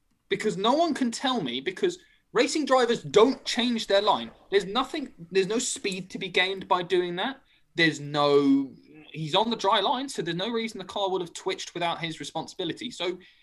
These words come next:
explain to me why he knows when George Russell is coming past him. Now, pushing the line out and defending hi-, the, defending his,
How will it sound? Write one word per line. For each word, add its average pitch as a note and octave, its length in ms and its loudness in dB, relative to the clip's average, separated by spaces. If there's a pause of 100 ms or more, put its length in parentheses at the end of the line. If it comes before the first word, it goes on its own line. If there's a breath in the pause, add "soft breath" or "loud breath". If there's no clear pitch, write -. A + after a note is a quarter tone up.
(480 loud breath)
explain C#4 500 -6
to - 120 -6
me A2+ 220 -6
why D#3 180 -4
he F#3 160 -10
knows D4 280 -4
when A#3 140 -6
George F#3+ 220 2
Russell E3+ 380 -4
is D#3 80 -6
coming D3 280 -12
past E3 420 -4
him. B2 180 -14 (380 soft breath)
Now, G#3+ 140 -4 (100)
pushing C4+ 480 -6
the A3+ 80 0
line G#3 300 -2
out B3 320 -4 (760)
and F3 160 -4
defending G#3+ 540 0
hi-, G3+ 200 -8
the, C#3 120 -12
defending G3 880 0
his, F#3 400 -4